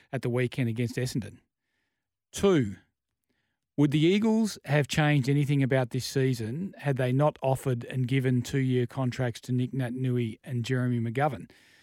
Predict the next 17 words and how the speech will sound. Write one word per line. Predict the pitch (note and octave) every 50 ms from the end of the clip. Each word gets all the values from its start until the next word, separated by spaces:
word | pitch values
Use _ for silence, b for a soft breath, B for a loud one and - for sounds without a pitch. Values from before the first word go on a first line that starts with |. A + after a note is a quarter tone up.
| b b b
Because | b - A#2+ -
been, | - D3 C#3+ C3
there's, | C3 B2 A#2+
there's | C3+ C3+ C3+ A#2
been | A#2+ C#3+ C3
a | C3 C3
lot | C3+ C#3+ C#3+
of | C#3 C3 B2
conjecture | - C3+ C3 A#2 C3 C3 B2 - - C3 B2+ A#2 -
and | C#3 B2+ C3 -
criticism | - C#3+ C#3+ C#3 B2 - C#3 A#2 G#2+ A#2
about | A#2 A#2 A#2+ B2 A2+ G#2
those | G#2 C3 B2+ C3 -
contracts, | - - B2+ A2+ - - B2 D3+ - -
and | D3+ D3
I | D3+ D3+ C#3+
personally | - - D3 D3 D3+ C#3+ - B2+ A#2+ B2 E3 A3 A#3